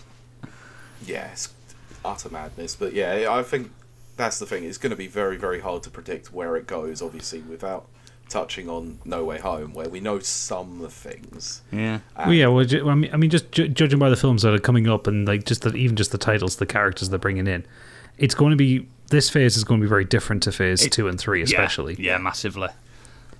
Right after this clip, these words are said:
Speaker 1: And
Speaker 3: Seems to be going in some wild
Speaker 2: I mean,
Speaker 3: directions.
Speaker 2: if you think about it, you guys, you, you guys have seen Spider-Man, the new one. That's quite
Speaker 1: Yeah.
Speaker 2: standalone in the grand scheme of things.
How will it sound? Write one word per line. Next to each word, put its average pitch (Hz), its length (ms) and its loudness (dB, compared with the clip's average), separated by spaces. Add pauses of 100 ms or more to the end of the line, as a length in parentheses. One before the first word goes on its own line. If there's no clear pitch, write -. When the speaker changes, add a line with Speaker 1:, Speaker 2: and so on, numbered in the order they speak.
(140)
Speaker 1:
And - 80 -10
Speaker 3:
Seems 139 220 4
to 113 60 0
be 120 60 2
going 120 240 6
in 113 100 4
some 113 200 4
wild 110 220 6
Speaker 2:
I - 0 -
mean, 104 180 4
Speaker 3:
directions. 104 280 4
Speaker 2:
if 147 60 2
you - 60 4
think - 100 2
about 110 300 4
it, 104 160 -4
you 127 120 2
guys, 120 240 2
you, 131 180 -2
you 131 180 0
guys 107 220 2
have 104 140 -8
seen 104 440 0 (260)
Spider-Man, 95 600 -2
the 104 100 -2
new 104 160 0
one. 87 200 -6 (420)
That's - 180 0
quite 269 320 0 (100)
Speaker 1:
Yeah. - 140 0
Speaker 2:
standalone 170 600 2
in 117 80 0
the 127 80 2
grand 143 200 0
scheme 143 280 0
of 120 60 -4
things. 98 400 -6